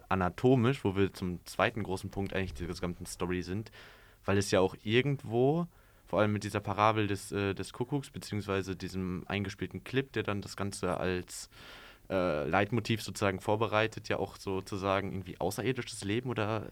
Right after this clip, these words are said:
ähnliches, so ein parasitäres Leben dann einführt. Diese Makler, der vorher war, war anscheinend der gleichen Spezies zugeordnet und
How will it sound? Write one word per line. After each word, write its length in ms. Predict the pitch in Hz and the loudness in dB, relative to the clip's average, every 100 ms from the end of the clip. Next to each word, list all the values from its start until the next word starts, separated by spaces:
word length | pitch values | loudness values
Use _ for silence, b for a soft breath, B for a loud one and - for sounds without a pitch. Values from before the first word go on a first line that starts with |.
| - | -8
ähnliches, 600 | - 120 120 120 120 - | -4 -4 -4 -6 -8 -6
so 80 | 101 | -4
ein 160 | 95 92 | -4 -6
parasitäres 760 | 104 104 98 95 - 113 101 | -8 -6 -8 -6 -6 -6 -6
Leben 300 | 101 110 117 | -4 -4 -2
dann 300 | 107 107 107 B B B B | -4 -4 -6 B B B B
einführt. 720 | 101 110 - 120 120 120 - - - | 0 -2 -2 2 2 0 -8 -18 -12
Diese 540 | 98 92 98 92 90 - | -8 -2 0 2 0 -4
Makler, 540 | 92 95 107 - 120 | -2 0 0 0 0
der 160 | 107 101 | 2 0
vorher 340 | - 107 107 | 0 0 2
war, 220 | 98 104 101 | 2 2 2
war 140 | 95 | -2
anscheinend 480 | 98 92 98 98 92 | -4 -4 -4 -2 -4
der 80 | 92 | 0
gleichen 260 | 98 98 | 0 -2
Spezies 560 | - - 107 - 113 - | -6 -4 -2 -2 -4 -4
zugeordnet 540 | - 110 110 113 110 | -4 2 2 0 -6
und 220 | 98 95 | -6 -8